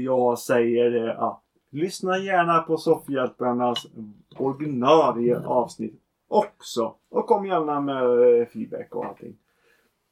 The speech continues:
Men vi ska som sagt i en, eh, andra avsnittets tradition avsluta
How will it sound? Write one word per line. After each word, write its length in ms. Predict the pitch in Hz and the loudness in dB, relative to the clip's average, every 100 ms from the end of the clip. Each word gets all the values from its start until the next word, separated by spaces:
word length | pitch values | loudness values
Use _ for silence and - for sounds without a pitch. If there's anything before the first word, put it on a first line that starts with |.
| _ | _
Men 380 | 156 214 220 220 - _ | 0 4 4 2 -8 _
vi 460 | - 180 247 233 151 | -6 2 2 2 0
ska 400 | - - 208 165 | -2 2 6 6
som 160 | 156 180 | 4 2
sagt 380 | 190 185 - - - - | 4 2 2 -8 -12 -2
i 420 | 165 139 127 127 | 0 0 0 -2
en, 380 | 127 127 127 127 | -2 -4 -6 -6
eh, 340 | 127 127 123 120 113 110 _ - | -6 -6 -6 -6 -8 -14 _ -4
andra 380 | - 185 165 - | 0 2 2 4
avsnittets 880 | 175 156 160 - 151 139 - 160 - | 4 2 0 -2 -2 -2 -6 -16 -8
tradition 960 | 165 160 160 180 - 254 - - - _ _ _ - - | 2 2 2 -4 -6 -6 -6 -10 -18 _ _ _ -6 0
avsluta 1040 | - 160 117 - - 226 180 - - - | 4 6 4 -2 -6 2 2 2 -2 -4